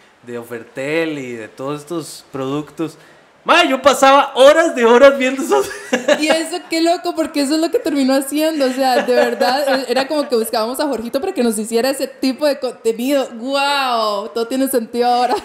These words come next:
Speaker 2: <laughs>
Speaker 1: Y es que <laughs> me divierte, mae, verlo y, y, y, y lo disfruto hacer porque, <laughs> y hasta da un poco de...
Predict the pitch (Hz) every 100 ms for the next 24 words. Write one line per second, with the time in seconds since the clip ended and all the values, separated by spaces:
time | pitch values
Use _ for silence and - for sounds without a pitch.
0 | - 277 247 - - - - 302 294 233
1 | 240 285 - 330 - - - 240 262 285
2 | - 254 - - 302 262 240 240 247 240
3 | 214 240 508 - 480 349 339 302 233 226
4 | 247 285 320 302 202 202 208 208 - 208
5 | 202 190 208 185 185 185 185 185 - 202
6 | 294 339 262 - 359 392 277 453 - 330
7 | 277 359 - - - - _ 240 - -
8 | - _ _ _ _ _ _ _ _ _
9 | _ _ _ 285 302 285 254 - 196 196
10 | 160 165 160 151 175 208 - 226 226 240
11 | 220 -